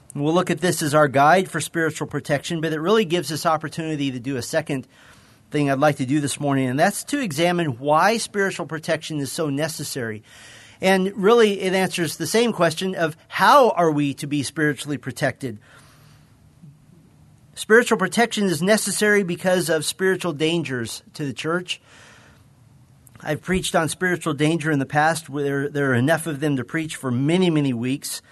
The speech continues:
But let me just list a few spiritual dangers to the church. I'm not talking about specific theological dangers, just general overall dangers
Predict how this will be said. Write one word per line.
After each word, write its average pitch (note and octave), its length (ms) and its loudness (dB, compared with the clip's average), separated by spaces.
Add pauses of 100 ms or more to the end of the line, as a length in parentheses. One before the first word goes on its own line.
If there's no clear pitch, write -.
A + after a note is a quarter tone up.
(440)
But C#3 140 -10
let F3+ 120 0
me A3 80 4
just G3 220 2
list E3 240 0
a D3 40 2
few C#3+ 480 -2 (120)
spiritual F3 420 -4
dangers C#3+ 440 0
to C3+ 80 -6
the A#2+ 100 -6
church. - 280 0
I'm D3 120 0
not F3 180 0
talking E3 300 0
about C#3+ 260 -2
specific D#3 520 -6
theological D#3 560 0
dangers, B2 440 -4
just D#3 220 -8
general E3 400 0
overall D#3+ 420 2
dangers C3+ 580 0